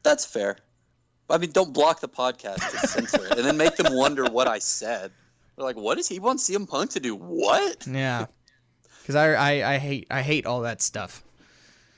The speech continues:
Speaker 1: I
Speaker 2: Uh,
Speaker 1: think
Speaker 2: to
Speaker 1: it's
Speaker 2: be
Speaker 1: funny
Speaker 2: honest, d-, and y-, you know what? I'm gonna shift gears for a second.
Speaker 1: Okay.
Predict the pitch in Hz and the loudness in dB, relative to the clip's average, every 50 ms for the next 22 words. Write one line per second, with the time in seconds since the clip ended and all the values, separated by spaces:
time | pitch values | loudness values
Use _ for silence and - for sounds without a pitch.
0 | _ _ _ _ _ _ - - - - _ - - 175 208 277 240 - 214 311 | _ _ _ _ _ _ -20 -20 -20 -20 _ 0 4 4 4 4 4 4 8 10
1 | 320 311 294 302 302 370 349 320 269 - 185 180 - - 214 214 220 - - 214 | 10 12 12 12 12 10 8 6 4 2 2 2 4 6 6 6 6 4 2 2
2 | 220 202 220 240 240 247 254 247 - - - 220 226 233 214 185 - - 214 208 | 2 4 4 6 6 8 6 6 6 6 6 6 8 8 6 6 6 4 2 2
3 | 147 143 143 147 175 175 170 151 - - 160 143 135 131 - - 190 190 180 180 | 2 0 0 2 4 4 4 2 0 0 0 2 2 0 2 4 4 4 4 4
4 | 190 208 - - _ _ _ _ _ _ _ _ _ - 131 - - 131 123 | 0 -2 -4 -10 _ _ _ _ _ _ _ _ _ -6 0 4 6 6 6